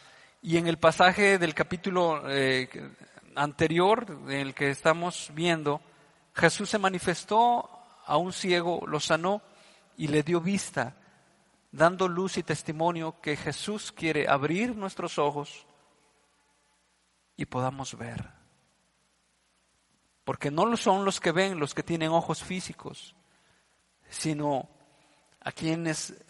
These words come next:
Jesucristo se les ha revelado y ahora conocen la luz de la verdad. Y en ese contexto, después el Señor Jesucristo habla de lo que acabamos de leer,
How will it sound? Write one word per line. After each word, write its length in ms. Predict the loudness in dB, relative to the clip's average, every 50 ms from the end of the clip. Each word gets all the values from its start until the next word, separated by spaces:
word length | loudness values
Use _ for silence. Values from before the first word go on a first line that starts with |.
| -20 -14 -8 -6
Jesucristo 840 | -4 -4 -4 -4 -4 0 2 2 4 4 2 0 -2 -6 -8 -10 -10
se 420 | -10 -8 -2 0 0 0 0 0
les 260 | -2 -2 -2 0 0
ha 80 | 2 2
revelado 720 | 4 4 2 2 4 6 8 8 8 6 2 -2 -6 -8 -14 -20 -20 -20 -20 -20 -20 -20 -20 -20 -20 -20 _ _ _ _ _ _ _ _
y 100 | -2 4
ahora 340 | 6 6 8 8 8 6 4
conocen 720 | 2 -2 -4 -2 -2 -2 -2 -4 -6 -8 -8 -10 -10 -12 -18 -20 -20 -20 -14
la 200 | -4 -2 0 0
luz 500 | 0 -2 -6 -8 -8 -10 -14 -16 -18 -20 _ -12
de 160 | -8 -8 -6
la 100 | -6 -8
verdad. 400 | -10 -10 -12 -14 -14 -16 -18 -20 _ _ _ _ _ _ _ _ _ _ _ _ _ _ _ _ _ _ _ _ _ -20 -20 -20 -20 -20 -20 -20 -20 _ _ _ _
Y 120 | 2 4 6
en 80 | 6
ese 180 | 6 4 4 2
contexto, 680 | 0 0 2 4 6 6 6 4 0 -4 -4 -4 -4 -6 -14 -20 -20 -20 _ _ _ _ _ _ _ -20 -20 _ _ _ _ _
después 680 | 2 4 4 4 4 2 4 6 6 6 6 4 -2 -4
el 180 | -2 -2 -2
Señor 260 | 0 0 0 0 0
Jesucristo 720 | 0 -2 -4 -4 -4 -2 -2 0 -2 -2 -2 -2 0 4 6
habla 480 | 8 8 6 6 4 4 4 4 4
de 100 | 2 0
lo 120 | -2 -2 0
que 120 | 2 4
acabamos 540 | 4 4 2 2 0 -2 0 0 -2 -2 0
de 100 | 2 2
leer, 340 | 4 4 4 4 2 -2